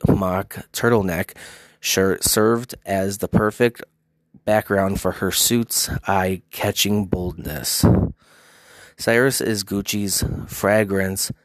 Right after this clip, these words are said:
spokeswoman for the new scent, Gorgeous Gardenia, and the fashion brand co-sponsored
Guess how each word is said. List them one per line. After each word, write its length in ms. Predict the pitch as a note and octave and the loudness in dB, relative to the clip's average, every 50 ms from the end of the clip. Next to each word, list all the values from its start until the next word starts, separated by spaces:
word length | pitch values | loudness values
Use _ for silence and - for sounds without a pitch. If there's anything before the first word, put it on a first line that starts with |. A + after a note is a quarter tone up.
| _ _ | _ _
spokeswoman 1200 | - - - - - A2 A2 A2 - - - - - - G2 G2+ F#2+ F2+ F2+ F#2 F#2 G2+ G#2+ G#2 | -4 -2 0 2 4 2 2 2 0 -2 -4 -6 -8 -4 -4 -2 -2 -2 -2 -2 -4 -4 -6 -6
for 500 | - - - G2+ G2+ F#2 E2+ F2 F#2+ G2 - - - - - - - - - - - - - - _ _ _ _ _ _ - - _ _ _ _ _ _ _ _ _ _ _ _ _ _ _ - - - - - - - _ _ | -6 -2 2 2 2 2 2 0 0 2 4 4 6 6 4 4 2 0 0 0 0 -2 -4 -8 _ _ _ _ _ _ -20 -20 _ _ _ _ _ _ _ _ _ _ _ _ _ _ _ -20 -20 -20 -20 -20 -20 -20 _ _
the 140 | - - G#2 | 0 2 2
new 340 | G2+ G2+ G#2 G#2+ A2+ A#2 A#2 | 4 4 4 4 4 2 2
scent, 480 | - - - - G2+ F#2+ E2+ F2 E2 - _ _ _ - | 2 0 2 2 2 0 0 -4 -6 -8 _ _ _ -6
Gorgeous 460 | - G2+ G2 G2+ G2+ G#2+ A2 - - | -2 0 0 0 2 2 0 0 0
Gardenia, 800 | - G2 F#2+ F#2+ F2+ G2 G#2 G2+ G2 F#2+ F2+ F2+ F#2 F2+ - - - | 0 0 0 0 0 0 0 0 0 -2 -2 -2 -4 -4 -6 -8 -4
and 200 | - A2 G#2+ G2+ | -2 -2 0 0
the 80 | G2 F#2+ | 0 -2
fashion 480 | - - A2 G#2 G#2+ A2 - - C3 A#2 | 2 4 6 6 6 4 2 0 0 0
brand 500 | - G#2 G2+ G#2 G2+ G#2 G2+ F#2 E2+ - | 0 0 2 0 0 -2 -4 -4 -8 -10
co-sponsored 1300 | - - - A2 G#2+ G#2+ G#2 G2+ - F2 - - - - G2 F#2+ F#2+ G2 - - G2 G2 F#2+ F#2 F#2+ - | -6 -2 0 2 2 2 2 2 0 0 0 -2 -2 -2 -2 -2 -2 -2 -2 0 2 2 2 0 -2 -6